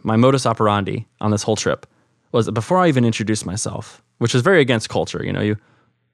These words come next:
they're, they're really big into the introductions, you know. Before I even introduce myself, I started out with a prophetic word. Again, like I, like I shared in the beginning, it's, "I'm not ashamed of the gospel of Jesus, for it is the power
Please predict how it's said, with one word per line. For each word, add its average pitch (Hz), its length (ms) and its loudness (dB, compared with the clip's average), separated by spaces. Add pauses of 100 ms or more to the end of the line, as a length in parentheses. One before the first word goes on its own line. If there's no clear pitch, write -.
(220)
they're, 120 160 0
they're 139 140 4
really 147 260 8
big 127 200 4
into 113 140 0
the 117 120 2
introductions, 101 680 -4
you 104 60 -2
know. 101 140 -4 (240)
Before 151 240 2
I 185 100 6
even 135 160 2
introduce 110 380 -4
myself, - 480 -8 (420)
I 117 60 0
started 104 320 0
out 95 80 -2
with 110 100 -6
a 107 40 -10
prophetic 104 420 -6
word. 90 240 -4 (640)
Again, 120 300 -2 (720)
like 117 120 -4
I, 117 140 0
like 113 160 -6
I 117 40 -2
shared 113 200 -2
in 110 40 2
the 113 40 2
beginning, 107 320 -2
it's, 110 220 -6
"I'm 107 160 -2
not 113 120 2
ashamed 139 300 0
of 147 60 -4
the 165 80 -2
gospel 120 380 -2
of 120 80 -2
Jesus, 110 360 -4
for - 160 -4
it 117 100 0
is 104 120 0
the 104 80 -2
power 120 760 -2